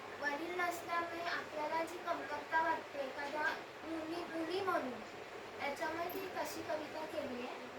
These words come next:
"बाबा कुठे गेलास रे तू? बाबा कुठे गेलास रे तू? बाबा कुठे गेलास रे तू? तुझ्या प्रेमात मी जगते."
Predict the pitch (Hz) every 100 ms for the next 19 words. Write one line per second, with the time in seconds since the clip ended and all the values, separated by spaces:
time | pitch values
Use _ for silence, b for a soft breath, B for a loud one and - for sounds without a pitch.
0 | - - - - - 208 214 302 302 339
1 | 440 403 359 359 415 381 359 294 294 339
2 | 359 370 339 302 240 - - - - -
3 | 269 254 285 285 320 - - - - 330
4 | 359 403 370 330 285 311 381 427 415 381
5 | 330 240 - - - - - - 277 269
6 | 285 311 269 - - - 311 320 311 254
7 | 254 294 302 302 262 240 214 - - -
8 | - - - - 330 330 381 392 339 302
9 | 330 381 - 370 381 320 269 - - 302
10 | 269 220 -